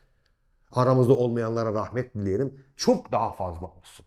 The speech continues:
Yani bilimde, sporda, sanatta, kültürde, edebiyatta, romanda, efendim senaryoda, sinemada çok daha fazla olsun bu sayı.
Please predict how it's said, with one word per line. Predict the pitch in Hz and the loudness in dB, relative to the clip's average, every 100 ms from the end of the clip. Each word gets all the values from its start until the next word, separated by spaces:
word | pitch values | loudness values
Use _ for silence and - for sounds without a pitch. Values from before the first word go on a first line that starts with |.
| _ | _
Yani | 120 107 104 104 | -4 -4 -4 -2
bilimde, | 123 127 123 120 135 123 107 - | 0 0 -2 -2 -4 -4 -10 -14
sporda, | - 123 123 120 113 | -8 -4 -4 -6 -12
sanatta, | 113 117 120 113 - 123 107 | -8 -6 -4 -6 -10 -10 -10
kültürde, | - 131 127 127 123 127 117 - _ _ _ _ | -6 -6 -6 -6 -6 -4 -6 -10 _ _ _ _
edebiyatta, | 131 127 127 127 127 113 - 131 | -2 0 0 0 -2 -4 -2 0
romanda, | 107 110 139 139 139 131 139 135 98 - _ _ - | 0 0 0 2 0 0 2 0 -2 -12 _ _ -4
efendim | 139 165 147 - - | 2 2 2 -2 -10
senaryoda, | - - 135 156 160 147 135 | -10 -4 -2 2 4 4 4
sinemada | - 143 156 160 131 165 170 _ _ _ _ - | 2 0 0 2 0 0 -2 _ _ _ _ -6
çok | - 190 - | -2 -2 -2
daha | 120 143 | -4 -4
fazla | 139 117 104 117 | -2 -2 -2 -2
olsun | 104 98 104 - - _ 120 | -2 -4 -8 -10 -16 _ -4
bu | 139 | -2
sayı. | 139 - 87 80 | -2 -6 -10 -10